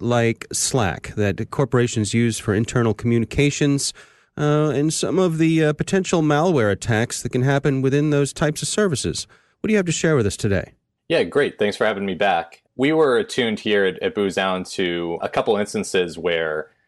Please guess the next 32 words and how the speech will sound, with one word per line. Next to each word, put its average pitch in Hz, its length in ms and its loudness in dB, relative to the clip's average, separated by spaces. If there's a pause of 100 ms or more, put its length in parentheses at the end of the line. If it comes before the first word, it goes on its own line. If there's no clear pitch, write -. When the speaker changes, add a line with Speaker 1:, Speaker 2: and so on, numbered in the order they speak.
(240)
Speaker 2:
uh, 82 260 2
a 95 80 0
new 104 340 0
backdoor 90 480 -2
malware 82 480 0
was 76 320 -6
used 78 540 -8 (160)
as 95 180 -2
a 85 180 -4
kind 90 220 -6
of 78 120 -12
command 87 300 -6
and 82 60 -12
communication, 80 880 -8
uh, 76 320 -10
C 98 200 -6
two 90 160 -8
channel. 73 440 -12 (600)
Uh, 76 240 -2
and 90 180 -4
the, 87 180 -2
the 87 120 0
malware, 104 440 0
which 95 220 -2
was 87 240 0
identified 90 640 -2
by 78 240 -2
Trend 85 320 -6
Micro 82 600 -4 (120)
back 85 380 0
in 82 380 -10
the, 76 480 -14